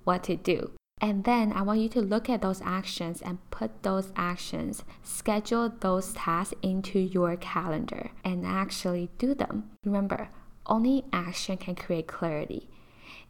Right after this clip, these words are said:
And consistent action, it will guide you to find your passion and really f-, guide you to be where you need to be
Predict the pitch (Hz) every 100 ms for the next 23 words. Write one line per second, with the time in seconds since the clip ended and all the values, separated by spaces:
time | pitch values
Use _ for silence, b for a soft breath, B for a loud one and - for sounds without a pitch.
0 | - 190 190 185 - - - 190 - -
1 | 247 247 220 202 - 196 196 - - -
2 | 214 - B B B - - 196 190 190
3 | 202 208 220 233 226 196 - - 208 214
4 | 262 - 180 180 - 165 170 B B B
5 | - 185 185 190 202 214 214 - - 202
6 | 220 214 208 202 - 190 170 - 208 220
7 | 202 196 185 190 190 185 - - 185 196
8 | 254